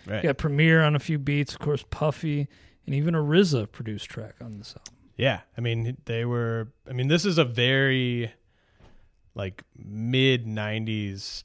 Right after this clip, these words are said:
Speaker 1: feel to it,
Speaker 2: Yeah.
Speaker 1: you know? It's, it's very kinda like, it's post, you know, the, the Illmatic, Reasonable Doubt, Ready to Die, but it's, like, kinda right into that, like, Lox,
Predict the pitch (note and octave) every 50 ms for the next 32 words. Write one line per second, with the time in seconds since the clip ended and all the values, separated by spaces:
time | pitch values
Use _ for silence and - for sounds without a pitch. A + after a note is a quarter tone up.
0 | - - - - - - B2 G#2 G#2 G2+ G2+ F#2+ - - - G2+ F#2+ B2 A#2+ G2+
1 | - G#2+ G#2 G2+ G2+ G#2 G2+ G2+ - - - A#2 A#2 - - - G#2+ G#2 G#2+ A2
2 | A2 A2 G2+ - - G#2+ G#2 G#2 G2+ F#2+ F#2+ F#2+ F#2+ - - - - - - _
3 | _ _ _ _ _ _ _ _ _ _ _ _ _ _ _ _ _ _ _ _
4 | - - - - - D3 A#2 G#2 - - _ - - D3+ D3 D3+ D3+ D3 - -
5 | - - - - - - D3 A#2+ A2 G#2+ G2+ G2 G#2+ F#2+ - _ - G2 G2 B2
6 | _ _ _ _ _ - D3 B2 A2+ A2 A2 A2 G#2+ G#2+ G#2+ G#2+ G#2 G#2+ G#2+ _
7 | _ _ - - - C#3+ A#2+ A#2 G#2+ A2+ A2+ G#2+ A2+ G#2 A2 A2 G#2+ G#2+ G#2 G#2
8 | G#2 G#2+ - _ _ _ _ _ _ - A#2+ A#2 A2 G#2+ G#2 G#2 G2+ G#2+ G#2+ G#2
9 | G#2 A2 A2+ A2+ A2+ A2 A2 A2 G2+ G#2 - - - _ _ - A2 G#2+ G#2 -
10 | - A#2 A2 G#2 G2+ G#2 A2+ A2+ A2+ A2+ A2 A2 A2 A2 G#2 G#2 G2 G#2 G2+ G2+
11 | - - - G#2 G2+ F#2+ _ - G2 G#2+ G#2+ G#2 G#2 G#2 G#2 G2+ G2 - - -
12 | - - - - - - -